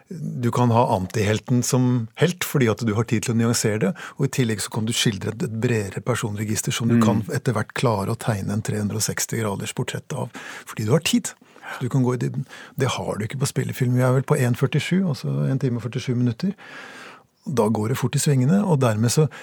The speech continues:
Speaker 1: etterlater vi dessverre også publikum med en viss sånn følelse av at, «Å, vi kom ikke nær nok disse menneskene.» Og det har rett og slett med screentime å gjøre.
Speaker 2: Mm.
Speaker 1: Eh, og, og så jeg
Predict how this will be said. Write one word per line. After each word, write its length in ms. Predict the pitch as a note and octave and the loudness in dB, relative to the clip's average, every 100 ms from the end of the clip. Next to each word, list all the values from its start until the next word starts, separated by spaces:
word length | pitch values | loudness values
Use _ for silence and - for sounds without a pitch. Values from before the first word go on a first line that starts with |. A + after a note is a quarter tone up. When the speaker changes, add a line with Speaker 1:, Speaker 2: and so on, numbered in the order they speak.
| - - - A3 - | -20 -20 -14 -14 0
Speaker 1:
etterlater 680 | F#3 D#3 - A2+ A2+ G#2+ C#3+ | 2 2 2 0 0 2 2
vi 60 | D#3+ F#3 | 4 6
dessverre 640 | C#3+ - A2+ G#2+ A2+ E3 E3 D3 E3 F#3 - C#3+ | 4 4 2 2 4 4 4 0 -4 -14 -8 -2
også 300 | - - D3 | 0 2 2
publikum 540 | B2+ G2+ G#2+ - C3+ C3+ - - - | 2 2 0 2 2 2 -2 -14 -2
med 500 | B2 A2 A2 A2+ C3+ | 2 4 4 4 4
en 140 | B2+ B2 C#3 C3 A#2+ | 4 4 4 4 4
viss 220 | A#2 D3 - - - | 6 6 4 0 4
sånn 180 | B2 B2 | 4 4
følelse 380 | - A#2+ - B2 | 4 2 4 2
av 60 | |
at, 80 | D#3 - | 2 2
«Å, 120 | G3 E3 C3 | 6 6 6
vi 80 | B2 | 4
kom 220 | - A#2 A#2 | 2 2 2
ikke 160 | B2 | 2
nær 240 | A#2 G#2+ A2 | 0 -2 -4
nok 160 | A#2 | -4
disse 240 | B2 - B2 | -4 -2 -4
menneskene.» 400 | A2+ - C#3+ E3 | -4 -6 -4 -2
Og 100 | D3 | 0
det 140 | C3+ C3 B2+ | 2 2 2
har 160 | D3 | 0
rett 240 | - - F3 | -2 -4 -2
og 80 | |
slett 200 | - - C#3 | -2 -2 -2
med 80 | |
screentime 500 | - A#2 A2 B2+ C3+ | -2 -2 -4 -4 -2
å 60 | D#3 | 0
gjøre. 240 | C#3+ F#3+ F#3 - - - | 0 -2 -8 -14 -20 -12
Speaker 2:
Mm. 160 | C3 A2+ F2 - - - D3+ | -6 -6 -8 -16 -20 -8 -2
Speaker 1:
Eh, 300 | C3 C3 C3+ | 0 2 0
og, 280 | E3+ C3+ C3+ C3+ D3 | 0 2 4 2 0
og 60 | C3+ | 0
så 80 | F#3+ | 0
jeg 100 | C#3+ | 2